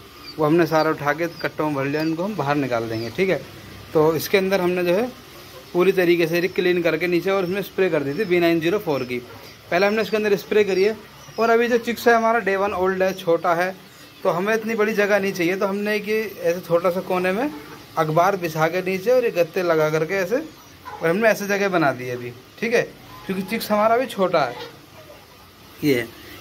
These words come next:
ये देखो, और चिक्स बहुत अच्छी तरीके से भाग रहा है। ये देखो, कुछ चिक्स जो है थोड़ा सा, हमने पहले ये वाले ड्रिंकर लगा दिए थे छोटे वाले, लेकिन इसका हमें लगा कि इसके अंदर चिक्स डूबेगा नहीं, तो इसके अंदर भी कुछ चिक्स डूब गया,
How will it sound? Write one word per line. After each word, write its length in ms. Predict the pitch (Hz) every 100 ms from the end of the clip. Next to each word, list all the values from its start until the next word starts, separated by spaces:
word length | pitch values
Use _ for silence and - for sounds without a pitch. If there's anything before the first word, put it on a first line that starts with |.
| -
ये 80 | 151
देखो, 280 | 127 120 123 - - - - - - - 185
और 120 | 180
चिक्स 280 | - 247 185
बहुत 280 | 180 214 214
अच्छी 200 | 208 214
तरीके 280 | 214 214
से 80 | 214
भाग 260 | 196 175 156
रहा 140 | 135
है। 80 | 123 - - - - - - -
ये 80 | 147
देखो, 240 | 127 120 120 - - - - - - - - -
कुछ 200 | 185 185
चिक्स 180 | 208 160
जो 140 | 185
है 80 | 202
थोड़ा 180 | 196 196
सा, 200 | 196 180 - - - - - -
हमने 180 | - 180
पहले 220 | 185 190
ये 120 | 196 190
वाले 180 | 190 190
ड्रिंकर 340 | 175 185 180
लगा 220 | 175 165
दिए 120 | 165
थे 80 | 175
छोटे 300 | 175 160 156
वाले, 220 | 170 165
लेकिन 260 | 220 208 196
इसका 220 | 170 -
हमें 100 | 160
लगा 200 | 170 170
कि 100 | 175
इसके 180 | 170 180
अंदर 160 | 165 156
चिक्स 240 | - 156
डूबेगा 380 | 147 151 160 160
नहीं, 140 | 170 226 - - - - - -
तो 80 |
इसके 160 | 160 -
अंदर 140 | 185
भी 100 | 180
कुछ 200 | 185 185
चिक्स 180 | - 165
डूब 240 | 151 180 170
गया, 260 | 170 202